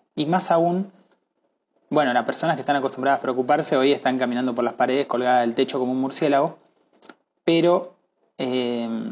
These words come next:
de todos modos siempre es difícil dejar de preocuparse. Hay personas que tienen esa costumbre, es más que nada una costumbre, ¿no? De vivir angustiado y de vivir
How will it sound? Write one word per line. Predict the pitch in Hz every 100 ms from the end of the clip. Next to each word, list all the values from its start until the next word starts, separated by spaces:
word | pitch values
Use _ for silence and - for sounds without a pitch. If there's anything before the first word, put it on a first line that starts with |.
| - - _ _ _ _ _ _ _ _ _ _ _ _ _ _ _ _ _ _ -
de | 135
todos | 165 165
modos | 143 170 -
siempre | 156 160 147
es |
difícil | 131 - 135 - 120
dejar | 120 127 127
de | 117
preocuparse. | 120 117 143 127 180 180 - - _
Hay | - 131 139
personas | 131 - 143
que | 131
tienen | 123 139 139 131
esa | 127 - 135 120 117 113 -
costumbre, | 135 - - 139 117 113 127
es | - -
más | 127 135
que | 139
nada | 135
una | 127 117
costumbre, | 120 131 120 110
¿no? | 117 151
De | 127
vivir | 120 120 135
angustiado | 127 120 117 - 147 147 143
y | 123
de |
vivir | 120 127 135 151